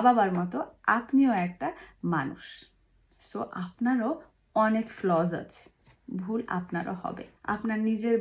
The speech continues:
ভুলগুলির উপরে বেশি বেশি ফোকাস করে নিজে মনে মনে ভিতর ভিতর খারাপ ফিল করা is not a wise thing to do। Instead আপনি যেটা করবেন, আপনার ভুলগুলি থেকে শিক্ষা নিয়ে সেগুলোকে আপনি কিভাবে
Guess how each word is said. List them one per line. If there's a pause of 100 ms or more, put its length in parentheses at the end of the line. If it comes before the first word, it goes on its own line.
ভুলগুলির
উপরে (160)
বেশি
বেশি (100)
ফোকাস (160)
করে (580)
নিজে (120)
মনে
মনে (100)
ভিতর
ভিতর (120)
খারাপ
ফিল (100)
করা (420)
is (100)
not
a
wise
thing
to
do। (280)
Instead (600)
আপনি
যেটা (120)
করবেন, (580)
আপনার (140)
ভুলগুলি (100)
থেকে (140)
শিক্ষা
নিয়ে (120)
সেগুলোকে
আপনি (160)
কিভাবে